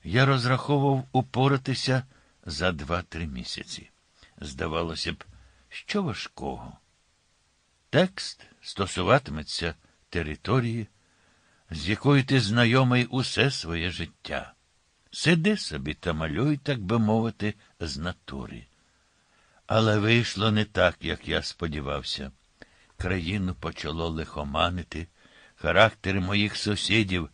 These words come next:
вигострилися, як ножі,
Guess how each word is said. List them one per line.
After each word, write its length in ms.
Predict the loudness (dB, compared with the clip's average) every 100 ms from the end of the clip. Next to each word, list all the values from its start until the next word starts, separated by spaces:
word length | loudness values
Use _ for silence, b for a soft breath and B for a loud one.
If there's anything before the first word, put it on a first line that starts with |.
| B B -10
вигострилися, 1200 | -6 2 6 6 6 0 -2 2 4 2 2 4
як 280 | 4 4
ножі, 480 | 2 0 2 0 -2